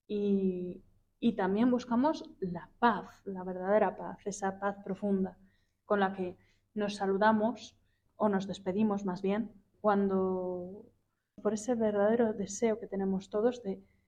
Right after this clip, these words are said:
alcanzar esa paz y la iluminación. Es decir, yo no soy un ser iluminado, <laughs> o sea, está clarísimo. Pero sí es verdad que he aprendido, sí es verdad que he visto,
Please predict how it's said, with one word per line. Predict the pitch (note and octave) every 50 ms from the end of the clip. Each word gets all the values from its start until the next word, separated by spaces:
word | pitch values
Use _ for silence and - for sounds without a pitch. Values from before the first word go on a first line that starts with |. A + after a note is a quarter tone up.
| _ _ _ - G3+
alcanzar | G3+ G#3 G#3 G3+ A3+ A#3
esa | A#3 A#3 - - G3 -
paz | - G3 G3 F#3+ G3 - - -
y | - A3
la | G3+ G#3 G3 F#3+
iluminación. | G3 F#3+ F#3+ F#3+ F#3+ F#3 F3+ - - A#3 B3+ D4 D#4+ C#4 G#3 F#3+ F#3+ - - - - -
Es | F#3+ -
decir, | - F#3+ - - F#3+ F#3 F#3+ - - _ _ _ _ _ _ _ _ _ _ _ _ -
yo | F3 G3+ G#3+ A3
no | G#3+ G#3 G3+ G#3 B3 C4 G3
soy | - - G#3+ G3 F#3+
un | F#3+ F#3+
ser | F#3+ - G3 F#3
iluminado, | F3+ F3+ F3+ F3 F3 E3+ E3 D#3+ -
<laughs> | -
o |
sea, | - - - - - - G3 _
está | - - - - _ _ _ _ - G#3 G3
clarísimo. | G#3+ G3+ G3 - G#3+ G3+ - - F#3 F#3 F3+ F3 - _ _ _ - - - - - _ _ _ _ _ _
Pero | - A#3 A3+ B3 C4+ D#4 F4 - - - - _ _ _ _ _
sí | - - - B3+ C4+
es | E4 D#4+ C#4+
verdad | C4 A#3 G#3 G#3 G3+ G3+ G3+ G3+
que | - G#3+ G3 G3+
he | G3+ G#3
aprendido, | G3+ G3 G3+ F#3+ F3+ F3+ F3 F3+ F3+ F3+ F3+ F3 F3+ F#3 F#3
sí | - - - - C4
es | C#4+ C#4+ - -
verdad | B3 A3 A3+ A3+ A3+ A3+ A3 A3 - -
que | - G3+ F#3+ F#3 F#3 F3+ - - -
he | G#3+ A3 G3+
visto, | G3 G3 F#3+ F#3 - - - - - - F3+ F3 F3+